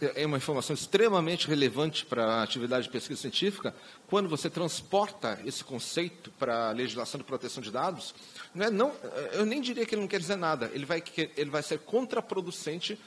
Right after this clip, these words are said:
porque vai causar um indeseja-, uma indesejável confusão em muitas pessoas que vão ligar administrativo ao dado da administração pública, ou dado de alguma atividade administrativa. Enfim, eh, você perde um pouco, do, você,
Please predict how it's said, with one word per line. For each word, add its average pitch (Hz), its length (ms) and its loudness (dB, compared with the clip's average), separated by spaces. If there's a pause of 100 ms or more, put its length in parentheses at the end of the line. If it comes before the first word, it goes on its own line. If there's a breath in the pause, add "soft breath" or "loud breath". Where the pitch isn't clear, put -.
(300 loud breath)
porque 165 220 0
vai 151 120 6
causar 156 760 0 (160)
um 165 200 -4 (100)
indeseja-, 185 720 2
uma 180 180 0 (100)
indesejável 160 720 4
confusão 190 720 2
em 156 60 2
muitas 139 260 -4
pessoas 170 460 -2
que 139 100 -6
vão 139 160 -2
ligar 135 380 0
administrativo 143 760 -4
ao 165 60 -2
dado 131 280 4
da 123 100 0
administração 120 560 -4
pública, 185 540 -4 (260 loud breath)
ou 156 140 0
dado 147 280 2
de 123 100 -6
alguma 143 460 0
atividade 135 600 0
administrativa. 156 920 -2 (440 loud breath)
Enfim, 208 360 -2
eh, 151 580 0 (140)
você 160 440 -2
perde 202 560 4
um 196 80 -2
pouco, 180 540 4
do, 131 380 -4
você, 147 260 -4